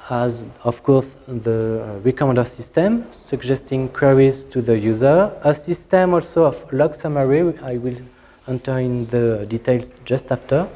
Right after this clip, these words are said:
in order to overcome the cold tar-,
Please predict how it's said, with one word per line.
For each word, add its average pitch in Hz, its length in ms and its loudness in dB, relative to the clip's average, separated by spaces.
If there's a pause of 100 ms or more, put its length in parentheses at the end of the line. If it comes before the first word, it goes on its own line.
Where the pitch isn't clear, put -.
(720)
in 160 120 8
order 180 300 8
to 175 280 4
overcome 180 840 4
the 135 100 2
cold 156 320 0
tar-, 156 240 0